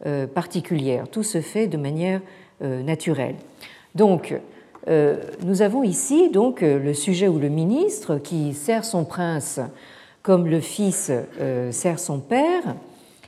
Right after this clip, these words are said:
et, euh, la loyauté, donc le zhong, euh, qui est donc finalement la traduction politique de la piété filiale,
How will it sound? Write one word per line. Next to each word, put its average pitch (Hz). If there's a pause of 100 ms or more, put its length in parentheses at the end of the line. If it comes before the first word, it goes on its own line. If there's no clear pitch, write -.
et, 294
euh, 165
la 165
loyauté, 220
donc 190
le 143
zhong, 311 (640)
euh, 160
qui 226
est 330
donc 302
finalement 214
la -
traduction 202
politique 247 (920)
de 226
la 208
piété 196
filiale, 165